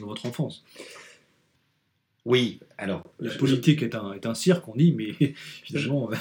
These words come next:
Speaker 2: je, je vous, je vous avoue que, je vous avoue que cette histoire de, de, de girafe est un petit peu romancée. C'est, euh, il n'y a, vous n'y voyez pas de la communication, mais, euh, non, je n'ai pas possédé de girafe. Des très bons amis de mes parents, les, les Philippot, euh,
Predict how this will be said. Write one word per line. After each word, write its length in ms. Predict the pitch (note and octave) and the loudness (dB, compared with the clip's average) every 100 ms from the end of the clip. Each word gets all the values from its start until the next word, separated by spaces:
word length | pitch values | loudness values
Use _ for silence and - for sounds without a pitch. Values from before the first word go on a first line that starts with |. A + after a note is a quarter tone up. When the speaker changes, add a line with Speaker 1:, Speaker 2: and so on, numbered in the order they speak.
| - | -6
Speaker 2:
je, 60 | A#2+ | -6
je 80 | C3+ | 2
vous, 280 | D#3 C#3+ C3+ | 4 4 2
je 60 | |
vous 200 | D#3 D#3+ | 0 2
avoue 240 | D3 D#3 G3+ | 2 0 -4
que, 600 | - C3+ C3 A#2+ A2+ A2 | -4 -2 0 0 -2 -4
je 100 | A2+ | -6
vous 140 | B2+ | -4
avoue 200 | B2+ C#3 | -2 -2
que 80 | E3 | -4
cette 140 | B2+ B2 | -6 -6
histoire 200 | - D3+ | -4 -4
de, 100 | A2 | -4
de, 200 | G#2+ G#2+ | -2 -2
de 180 | A2 | -2
girafe 440 | A2 B2 C#3 D#3 - | -2 -2 0 0 -2
est 80 | G#2+ | -6
un 80 | |
petit 260 | G#2 - A#2 | -8 -6 -4
peu 140 | C#3+ | -2
romancée. 680 | C3 A#2 G#2+ G2 - F2 D#2+ E2+ | -2 -2 -4 -6 -6 -8 -6 -8
C'est, 320 | F#2+ F2+ F2 - - | -6 -6 -8 -16 -12
euh, 160 | E2 - - | -10 -10 -8
il 200 | E2+ F#2+ | -4 -4
n'y 200 | G#2 G#2+ | 0 0
a, 60 | |
vous 100 | G#2 | 0
n'y 100 | G#2 | 0
voyez 200 | G#2+ G#2+ | -2 -2
pas 100 | G2+ | -2
de 60 | B2 | -2
la 80 | G2 | -2
communication, 600 | F#2 F2+ F2 A2 - F3 | -2 -2 -4 -6 -4 -2
mais, 160 | A#2+ - - - - | -4 -8 -16 -16 -6
euh, 280 | G2 F#2+ - - - | -2 -2 -2 -8 -6
non, 160 | A#2 | -4
je 80 | G2+ | -2
n'ai 40 | A#2 | 0
pas 120 | E3 | 2
possédé 420 | C#3+ C3+ B2+ B2 | 2 -2 -2 -2
de 60 | A#2 | -4
girafe. 340 | G#2 E2 D#2+ - | -8 -10 -14 -12
Des 180 | A2+ A2+ | -4 -2
très 180 | - D3 | 0 0
bons 160 | C3 | 0
amis 140 | A2+ F#2+ | 0 -2
de 40 | |
mes 80 | E2 | -4
parents, 380 | A2+ D3+ G#3 G#3 | -4 -6 -6 -6
les, 240 | E2 - - - - | -6 -8 -14 -20 -14
les 920 | - F#2+ F#2 F2 D#2 D#2 B1+ A#1+ D2+ D#3+ | -4 0 0 0 -2 -4 -6 -6 -6 -8
Philippot, 460 | - F3 G3 A#3 - _ - _ _ _ - - - _ _ F#2+ | -4 -4 -4 -8 -12 _ -20 _ _ _ -18 -18 -18 _ _ -8
euh, 800 | F2 D#2 D2 A#1 B1 A#1+ A1 | -6 -6 -8 -10 -12 -12 -12